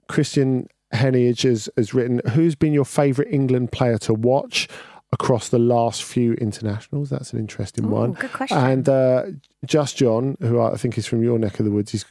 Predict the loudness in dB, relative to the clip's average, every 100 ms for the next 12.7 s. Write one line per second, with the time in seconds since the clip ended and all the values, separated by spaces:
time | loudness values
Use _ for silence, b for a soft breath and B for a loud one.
0 | _ -6 -2 -4 -4 -12 _ -6 -6 -4
1 | 0 0 -2 -2 -2 0 -4 _ _ -4
2 | -2 -2 -2 -2 -2 -2 -2 -2 -6 -8
3 | B B -6 0 4 4 4 2 0 2
4 | 2 2 0 0 0 2 2 0 0 2
5 | 4 2 2 2 2 2 0 2 2 0
6 | -2 -4 -2 -2 -2 -2 -2 0 0 0
7 | -2 -2 -2 -2 -2 -2 -2 0 0 0
8 | 0 -2 -4 B B B -6 0 2 2
9 | 2 2 0 -4 -4 -4 -2 -2 -2 0
10 | 2 0 0 0 2 -2 B B 0 0
11 | 2 0 2 2 0 0 -4 -4 -8 -4
12 | -4 -4 -4 -2 -2 -2 -6